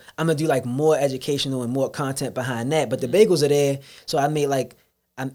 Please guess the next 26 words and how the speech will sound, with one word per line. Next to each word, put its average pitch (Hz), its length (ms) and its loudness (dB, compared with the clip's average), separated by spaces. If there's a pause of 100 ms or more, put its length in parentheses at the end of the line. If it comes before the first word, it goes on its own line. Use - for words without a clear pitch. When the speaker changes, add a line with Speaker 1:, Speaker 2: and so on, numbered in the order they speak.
(140)
Speaker 1:
I 127 200 -4
created 131 320 -2
recipes 127 600 -4 (120)
around, 120 640 -4 (640)
uh, 110 320 -8 (100)
the 123 80 -6
cuisine 139 460 -2
from 131 160 -4
those 123 220 -2
areas. 92 440 -8
So - 200 0
Speaker 2:
Okay. 170 80 -6
Speaker 1:
two 180 180 2
of 156 100 6
'em 143 80 0
are 135 40 -2
in 127 260 -4
the 127 60 -4
Mediterranean. 117 720 -4 (120)
Speaker 2:
Uh-huh. 87 180 -16 (680)
Speaker 1:
One 143 260 -4
is 139 140 -2
here 139 180 2
in 120 100 -4
L 120 200 -4
A. 113 200 -4